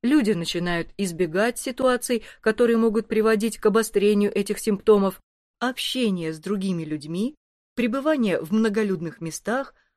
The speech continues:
обстоятельств, приводящих к перевозбуждению.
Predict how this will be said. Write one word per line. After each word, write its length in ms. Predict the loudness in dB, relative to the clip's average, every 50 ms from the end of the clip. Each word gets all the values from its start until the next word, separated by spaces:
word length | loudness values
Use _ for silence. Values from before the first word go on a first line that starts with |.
| _ _ -8
обстоятельств, 920 | -8 -6 -8 -8 -8 -6 -6 -4 -2 -2 -2 -4 -4 -8 -8 -10 -14 -20 _ _ _ _
приводящих 720 | -2 0 0 0 0 0 -2 -4 -4 -4 -4 -6 -6 -8 -10 _ _ _
к 100 | _ _
перевозбуждению. 1000 | -4 -2 -2 0 0 -2 -2 -2 -2 -4 -4 -4 -4 -4 -4 -6 -8 -14 -18 -20